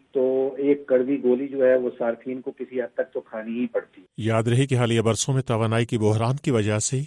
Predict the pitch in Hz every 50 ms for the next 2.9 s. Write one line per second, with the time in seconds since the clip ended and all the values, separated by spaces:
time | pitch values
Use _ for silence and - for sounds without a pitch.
0 | - _ _ _ _ - 123 110 - - - 127 123 123 123 117 104 113 107 107
1 | 107 107 104 113 120 127 - - 131 113 101 113 104 107 117 123 - - - 123
2 | 120 - 110 - - 127 113 - - 107 104 101 98 92 98 90 76 67